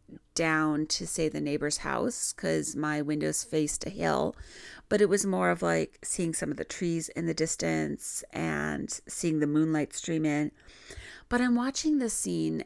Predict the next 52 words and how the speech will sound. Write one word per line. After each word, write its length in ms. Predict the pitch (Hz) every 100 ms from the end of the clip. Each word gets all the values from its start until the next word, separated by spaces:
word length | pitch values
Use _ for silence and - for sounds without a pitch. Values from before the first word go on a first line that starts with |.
| -
and 560 | 180 180 175 175 175 - -
I 100 | 202
do 160 | 202
need 180 | 349 466
to 80 | 262
preface 320 | - 196 208
this 120 | 196
by 100 | -
saying 400 | 175 190 175 165 - - - - - -
I 260 | 202 254
was 200 | 269 254
a 40 | -
blockhead 500 | - - - - -
back 220 | - -
in 60 |
the 80 | -
day. 400 | - - - 196 - -
And 340 | 202 202 - -
if 220 | 190 -
you 340 | 254 254 269
were 240 | 285 262 240
a 60 |
fan 500 | 240 196 185 170 170 -
of 120 | 180
the 80 | 175
New 140 | 165
Kids 200 | 156 -
on 100 | 156
the 60 | 151
Block 360 | 151 143 147 -
and 200 | - 170
you 140 | 170 202
were 120 | 233
also 260 | - - -
a 40 |
blockhead, 580 | - - - - - - - - - -
um, 320 | 170 170 156 -
shout 320 | - 196 175
out 220 | 165 -
to 220 | - - 175
my 100 | 156
blockheads 540 | 147 - - 71 - -
out 180 | - -
there. 300 | - - - - - - -
Uh, 240 | - 214 -
so 220 | - -
yeah, 280 | 269 262 196 -
I 60 | 269
was 160 | 311
a 60 | 311
big 180 | 196 -
fan, 460 | 233 220 220 240